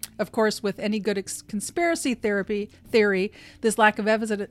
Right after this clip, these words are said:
evidence isn't sufficient proof that the myth of the Kandahar Giant doesn't exist. In fact, Snopes' debunking of the legend has quite the opposite effect in certain cryptid spaces, which claim the government is trying to hide the truth from the public.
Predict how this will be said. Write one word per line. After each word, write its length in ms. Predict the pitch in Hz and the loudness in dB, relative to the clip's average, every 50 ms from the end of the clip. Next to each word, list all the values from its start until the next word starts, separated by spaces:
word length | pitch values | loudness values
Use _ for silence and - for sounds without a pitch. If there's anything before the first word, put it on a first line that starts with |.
| _ _ _ - | _ _ _ 2
evidence 540 | 233 269 254 262 240 240 226 208 214 - - | 4 4 4 4 2 2 2 0 -2 -2 -2
isn't 320 | - 220 214 226 214 - | -2 -2 -2 -2 -6 -6
sufficient 460 | - 202 - 208 190 - 190 175 - | -6 -6 -4 -4 -6 -6 -8 -12 -10
proof 420 | - - 240 233 220 202 - - - | -4 0 0 2 2 0 -2 -4 -6
that 160 | 196 185 - | -6 -6 -6
the 80 | 196 | -4
myth 240 | 190 202 214 202 - | -4 -4 -4 -4 -6
of 80 | 202 180 | -8 -8
the 80 | 190 | -8
Kandahar 420 | - - 196 190 190 175 - 196 180 | -6 -6 -6 -6 -6 -6 -6 -6 -6
Giant 280 | 170 196 180 180 170 | -4 -4 -6 -4 -6
doesn't 240 | 180 170 165 - 170 | -6 -8 -8 -8 -8
exist. 540 | 160 160 185 202 233 247 220 208 - - - - - - - - - | -8 -8 -6 -4 -2 -2 -2 -2 -4 -8 -14 -18 -20 -20 -20 -16 -10
In 120 | - 190 175 | -8 -6 -2
fact, 280 | - 196 180 180 - | -2 -2 -2 -2 -4
Snopes' 520 | - - - - 214 214 220 220 220 - - | -8 -12 -8 -4 -2 -2 -2 -2 -4 -8 -8
debunking 680 | - 190 175 180 208 220 240 233 - 220 196 190 190 - | -8 -6 -4 -2 -2 -2 -2 -2 -4 -4 -6 -6 -6 -6
of 140 | - 190 175 | -8 -6 -6
the 80 | 185 175 | -6 -4
legend 360 | 175 170 170 165 185 180 170 | -4 -4 -4 -4 -6 -8 -6
has 140 | 175 175 - | -6 -6 -6
quite 300 | - - 208 185 185 - | -6 -4 -4 -4 -4 -4
the 100 | 202 185 | -4 -4
opposite 360 | 175 170 - 190 - 196 175 | -4 -4 -6 -8 -8 -8 -8
effect 360 | 180 - - 254 254 247 - | -8 -4 -2 -2 -2 -2 -2
in 140 | 247 190 180 | -4 -6 -6
certain 340 | - - 202 - - 202 185 | -6 -6 -8 -6 -8 -8 -10
cryptid 480 | - - - 196 - - - 180 165 - | -8 -6 -6 -6 -6 -6 -8 -8 -8 -8
spaces, 720 | - - 226 226 233 226 - 185 165 160 175 190 - - - - - - - | -8 -6 -4 -4 -4 -4 -6 -8 -8 -8 -8 -12 -14 -18 -20 -20 -20 -12 -8
which 220 | - 196 - - | -8 -8 -6 -2
claim 220 | - 214 208 196 190 | -2 -2 0 0 -2
the 60 | 190 | -2
government 400 | 170 196 190 202 202 196 185 180 | -2 -2 0 0 -2 -2 -4 -6
is 80 | 170 | -6
trying 220 | - - 185 190 190 | -6 -6 -6 -4 -4
to 60 | 180 | -4
hide 220 | 175 180 175 175 | -4 -4 -4 -6
the 60 | 180 170 | -6 -8
truth 220 | - 196 175 175 | -8 -8 -8 -8
from 200 | - 185 175 165 | -8 -10 -8 -8
the 40 | 170 | -6
public. 460 | - - 233 208 185 156 - - - | -4 -2 -2 -2 -2 -6 -14 -16 -20